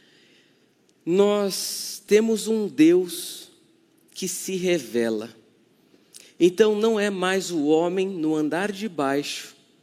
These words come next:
procurando acessar as coisas do andar de cima. Mas é o próprio Deus que vem para nós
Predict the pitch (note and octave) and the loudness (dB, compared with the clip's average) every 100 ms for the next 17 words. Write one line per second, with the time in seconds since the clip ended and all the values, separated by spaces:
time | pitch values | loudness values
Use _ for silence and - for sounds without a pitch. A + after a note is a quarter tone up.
0 | _ _ _ - E3 E3 D#3+ D3 D#3 D3+ | _ _ _ -8 -4 2 4 4 2 0
1 | D3+ D3+ C#3+ - C#3 C#3 C#3 - C3+ C3 | -4 -4 -6 -4 -2 -2 -4 -4 2 2
2 | B2+ C3+ C3 C3+ D3 B2+ B2 A#2+ C#3 C#3 | 0 -8 -6 -2 0 0 0 -2 -4 -6
3 | - A#2+ G#2+ A2 - _ _ _ _ _ | -2 -2 -2 -10 -18 _ _ _ _ _
4 | _ _ _ _ _ _ _ - - _ | _ _ _ _ _ _ _ -20 -20 _
5 | D#3 F3+ F3 G3+ G3 - G3 A3 A#3 - | 0 2 4 2 0 0 0 2 -2 -2
6 | A#3+ F#3+ D#3 D#3+ E3 E3 - - - - | -2 0 4 6 4 -2 -8 -12 -16 -20
7 | _ _ _ _ _ _ _ - E3+ D#3+ | _ _ _ _ _ _ _ -8 -6 -6
8 | - C#3 B2 C#3+ E3 G#3 G#3 A3 A3 F#3+ | -8 -14 -8 0 0 0 -4 -6 -6 -6
9 | D#3 D#3+ D#3 - | -6 -6 -10 -16